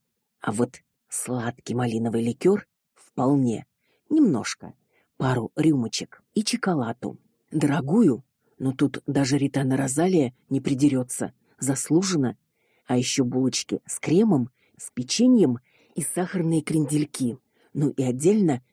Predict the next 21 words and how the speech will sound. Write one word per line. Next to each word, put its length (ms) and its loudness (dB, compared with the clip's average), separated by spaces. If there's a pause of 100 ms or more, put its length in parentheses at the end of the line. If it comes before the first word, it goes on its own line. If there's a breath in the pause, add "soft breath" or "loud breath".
тарелочки 540 -2
с 100 -8
нарезкой, 600 -2 (260)
с 160 -8
мясом, 500 -2 (140)
с 240 -8
сыром. 380 0 (380)
Вдруг 380 -2
Ритане 340 0
что 180 -4
посерьёзнее 760 0
потребуется. 920 -4 (600)
Так 200 0
сеньор 420 -2
Фара 440 -4 (280)
и 100 0
постучал 640 -4
в 160 -10
дверь 260 0
к 80 -12
Антонии. 600 -2